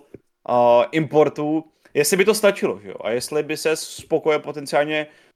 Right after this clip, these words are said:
s nějakým tím druhým, třetím místem. Ale tam si ani jakoby netroufám, eh, takhle odhadovat, jak, eh,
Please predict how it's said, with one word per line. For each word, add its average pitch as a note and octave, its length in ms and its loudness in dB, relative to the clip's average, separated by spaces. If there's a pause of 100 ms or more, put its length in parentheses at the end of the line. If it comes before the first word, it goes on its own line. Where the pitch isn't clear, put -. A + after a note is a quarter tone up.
(100)
s - 40 -20
nějakým C#3+ 320 -4
tím D3+ 140 -4
druhým, D3 240 -4
třetím D#3 360 -8
místem. C3 440 -10
Ale C#3+ 200 4
tam E3+ 180 2
si F3+ 140 2
ani E3+ 340 2
jakoby D#3+ 260 -2
netroufám, D#3 840 -2 (880)
eh, - 40 -4
takhle D3+ 400 4
odhadovat, C#3+ 680 0
jak, A2+ 380 -6
eh, A#2+ 440 4